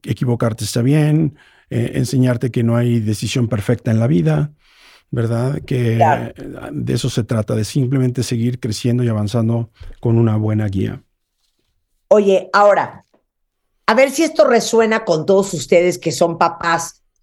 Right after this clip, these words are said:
Speaker 2: de hijos ya en edad de la carrera y la chamba. ¿Cuál serías que, cuál dirías que es el gran problema, Juan, ahorita, la gran problemática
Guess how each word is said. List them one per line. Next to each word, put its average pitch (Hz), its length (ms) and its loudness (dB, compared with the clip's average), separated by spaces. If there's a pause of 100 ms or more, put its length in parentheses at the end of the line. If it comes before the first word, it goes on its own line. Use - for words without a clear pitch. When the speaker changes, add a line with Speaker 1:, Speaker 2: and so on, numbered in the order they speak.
(340)
Speaker 2:
de 170 160 4
hijos 214 920 2
ya 185 600 2 (120)
en 170 140 0
edad 180 540 2
de 175 500 2
la 151 240 -4
carrera 175 640 2
y 156 100 -2
la 151 160 -2
chamba. 202 420 -2 (1120)
¿Cuál 339 260 2
serías 294 520 0
que, - 260 -8
cuál 262 220 0
dirías 277 320 0
que 254 100 2
es 226 120 0
el 214 180 0
gran 214 340 0
problema, 180 480 2
Juan, 170 340 0
ahorita, 156 380 0
la 170 120 4
gran 196 300 -2
problemática 160 1120 0